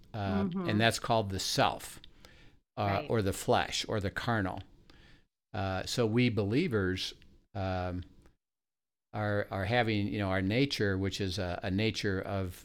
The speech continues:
Speaker 1: default to the flesh, uh, is that anytime we exercise that flesh, uh, however it's manifested, um,
Speaker 2: Mm-hmm.
Speaker 1: it's sin.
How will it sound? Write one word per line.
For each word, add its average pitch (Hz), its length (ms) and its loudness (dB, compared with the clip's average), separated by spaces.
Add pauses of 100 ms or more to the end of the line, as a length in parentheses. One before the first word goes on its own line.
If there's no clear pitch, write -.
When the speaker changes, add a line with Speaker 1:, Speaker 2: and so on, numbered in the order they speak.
(120)
Speaker 1:
default 123 600 2
to 123 100 -2
the 101 100 0
flesh, 92 540 -6 (960)
uh, 92 380 -2
is 101 300 0
that 98 360 0 (160)
anytime 131 500 6
we 107 160 0
exercise 107 640 2
that 98 160 -4
flesh, - 500 -8 (1300)
uh, 95 180 -2
however 123 460 6
it's 101 140 0
manifested, 98 680 -2 (600)
um, 101 80 -4
Speaker 2:
Mm-hmm. 95 540 0
Speaker 1:
it's 107 200 2
sin. - 320 0